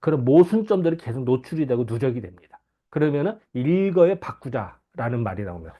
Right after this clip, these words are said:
자, 이것도 마찬가지죠. 물과 불이 서로 밀고 땡기니까 서로 그 상극관계다. 그리고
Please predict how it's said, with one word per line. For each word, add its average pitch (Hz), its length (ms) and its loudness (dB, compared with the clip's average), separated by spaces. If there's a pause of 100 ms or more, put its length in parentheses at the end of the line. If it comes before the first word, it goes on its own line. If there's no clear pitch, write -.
자, 175 60 2
이것도 208 280 4
마찬가지죠. 117 800 0 (500)
물과 196 440 4
불이 202 260 2
서로 202 400 2 (260)
밀고 175 320 0
땡기니까 170 400 0
서로 175 380 -6 (560)
그 - 100 -14
상극관계다. 165 920 -8 (320)
그리고 165 580 0